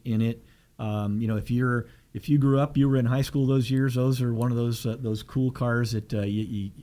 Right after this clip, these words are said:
you probably have a lot of memories in. Well, I think that's exactly what happened. Um, but, uh, the Goodwill Auto Auction twenty-four seven is going on online. Just go to Goodwill,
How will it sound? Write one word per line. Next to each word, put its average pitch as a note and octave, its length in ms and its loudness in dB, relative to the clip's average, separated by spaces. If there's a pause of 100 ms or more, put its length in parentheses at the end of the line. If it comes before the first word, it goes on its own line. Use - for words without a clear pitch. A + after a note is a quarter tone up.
you G#2 120 -8
probably A#2+ 280 -2
have G#2+ 100 0
a A2 40 -2
lot G#2+ 200 -2
of A2+ 40 0
memories G#2+ 440 0
in. A2 160 -2
Well, G2+ 120 -2
I G#2 60 -2
think C3+ 240 -2
that's A#2 220 -2
exactly A2 480 -4
what A2 120 -2
happened. G2 420 -4 (460)
Um, G2 380 -6 (320)
but, C3+ 360 0
uh, A#2+ 320 0
the C#3 180 -4
Goodwill D#3+ 320 4
Auto B2 280 2
Auction G#2 540 -2 (100)
twenty-four C#3+ 560 -2
seven G2+ 580 -4 (300)
is G2 160 -6
going A#2 340 0
on F#2+ 460 -2
online. A2+ 600 0
Just B2 180 -8
go D#3 100 0
to B2+ 60 2
Goodwill, C3+ 640 0